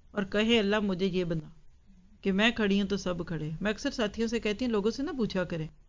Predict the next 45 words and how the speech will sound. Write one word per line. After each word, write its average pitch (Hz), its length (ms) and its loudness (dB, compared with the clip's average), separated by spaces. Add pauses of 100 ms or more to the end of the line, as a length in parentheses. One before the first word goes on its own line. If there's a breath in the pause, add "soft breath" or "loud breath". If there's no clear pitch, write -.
(680 soft breath)
आएंगे 185 400 2
कि 180 140 -2
नहीं, 175 520 -2 (320 soft breath)
रखें 185 420 0
कि 185 120 -2
ना 185 160 -2
रखें, 175 640 -4 (340 soft breath)
करेंगे 196 400 4
तो 190 180 -2
क्या।" 175 280 -2 (160)
बस 339 200 0
एक 440 200 4
decisive 254 640 4
करके 226 280 2
कह 214 160 2
दे, 208 120 2
"ये 226 160 6
हो 185 240 0
रहा 214 120 2
है," 349 180 -8
आप 196 160 0
मशवरा 214 340 2
दे 233 180 6
दें, 320 140 -2 (400 soft breath)
और 233 100 2
उसके 247 240 4
बाद, 226 200 0
"मैं 220 180 4
first 196 360 0
हूँ, 208 60 4
मैं 196 140 2
ये 202 120 4
काम 175 260 -2
करूँगी, 160 420 -4 (100)
मैं 220 200 4
ये 233 120 6
काम 190 240 0
करूँ, 170 160 -2
मैं 214 120 4
आ 220 120 6
रही 226 120 4
हूँ 220 60 2
इस 208 120 -4
meeting 165 360 -2
में, 160 100 -4